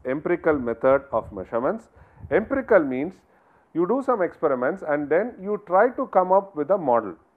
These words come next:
For example, I try to,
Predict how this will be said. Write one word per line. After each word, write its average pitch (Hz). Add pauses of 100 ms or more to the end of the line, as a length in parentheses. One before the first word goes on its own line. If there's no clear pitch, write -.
(1400)
For 139
example, 143 (340)
I 156
try 147
to, 147